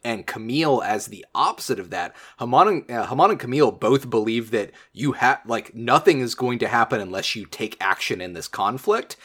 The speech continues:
And the difference is, is that Camille wants to save people and give people agency,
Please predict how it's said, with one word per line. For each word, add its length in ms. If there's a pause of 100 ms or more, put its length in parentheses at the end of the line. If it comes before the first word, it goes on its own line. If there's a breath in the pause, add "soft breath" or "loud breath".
(220 loud breath)
And 180
the 60
difference 420
is, 280
is 180
that 240 (220 soft breath)
Camille 440
wants 300
to 160
save 480
people 380
and 220
give 220
people 320
agency, 680